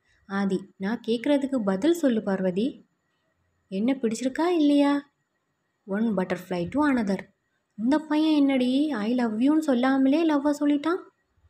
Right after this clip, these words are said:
செகண்ட் ஒன். "எப்படி சொன்னா என்னடி? லவ் லவ் தான்.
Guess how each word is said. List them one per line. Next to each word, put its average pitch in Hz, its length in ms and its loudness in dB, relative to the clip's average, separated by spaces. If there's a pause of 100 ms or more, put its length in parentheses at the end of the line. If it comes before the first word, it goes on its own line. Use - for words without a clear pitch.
(360)
செகண்ட் 208 300 -2
ஒன். 170 240 -2 (560)
"எப்படி 190 400 -2
சொன்னா 240 360 0
என்னடி? 214 600 2
லவ் 170 300 -2
லவ் 285 260 2
தான். 220 380 -4